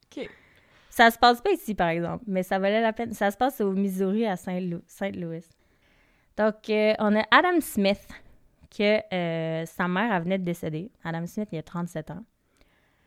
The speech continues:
Speaker 2: Fait que là, sa mère, elle vient de décéder. Il habite avec sa mère depuis trente-sept ans. <laughs>
Speaker 1: Mhm.
Speaker 2: Puis, euh, il est en train de nettoyer la maison, tu sais,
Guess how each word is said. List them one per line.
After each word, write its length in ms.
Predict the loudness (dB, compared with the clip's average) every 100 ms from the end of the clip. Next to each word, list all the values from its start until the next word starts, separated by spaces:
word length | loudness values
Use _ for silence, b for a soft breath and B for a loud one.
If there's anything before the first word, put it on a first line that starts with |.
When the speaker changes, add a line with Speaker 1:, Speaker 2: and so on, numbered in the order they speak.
| _ _ _ _ _ 0
Speaker 2:
Fait 140 | 2
que 80 | 2
là, 80 | 0
sa 160 | 0
mère, 160 | 2 2
elle 100 | 2
vient 80 | 0
de 40 |
décéder. 300 | -4 -4 -2
Il 160 | 2 2
habite 280 | 4 2 2
avec 220 | 0 -2
sa 140 | -4
mère 320 | -2 -2 -4
depuis 580 | -6 -10 -8 -8 -8 -12 -18 -18
trente-sept 400 | -14 -10 -8 0
ans. 80 | 0
<laughs> 380 | 4 2 2
Speaker 1:
Mhm. 140 | -2 -8 -4 2
Speaker 2:
Puis, 340 | 4 2 0 b b b -6 -2
euh, 100 | 0
il 80 | 0
est 120 | -2
en 80 | 0
train 220 | 2 4
de 40 |
nettoyer 840 | 4 2 0 -2 0 0 0 -2 -4
la 140 | -4 -2
maison, 520 | -4 -4 -2 -2 -4
tu 60 |
sais, 260 | -6 -8